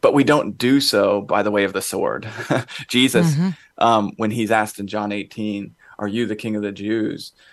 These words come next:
Speaker 1: And he says, "I am, but my kingdom is not of this world," because if it was,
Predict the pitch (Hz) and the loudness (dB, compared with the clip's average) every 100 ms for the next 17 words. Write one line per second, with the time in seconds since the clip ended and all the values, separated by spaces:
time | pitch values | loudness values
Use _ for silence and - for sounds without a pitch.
0 | _ - 107 113 107 131 110 - 107 107 | _ -12 -8 -6 -2 -4 -4 -4 0 0
1 | 113 185 127 104 98 113 110 113 - - | 0 0 2 0 0 0 2 -2 -2 -4
2 | 170 202 123 104 101 104 107 127 - 107 | -2 0 0 0 -2 0 2 2 0 -2
3 | 101 101 - - 127 110 101 - 117 - | 0 -2 0 2 4 4 2 0 -4 -2
4 | 143 123 131 143 - 120 202 147 117 120 | -2 -2 2 4 4 4 6 6 4 2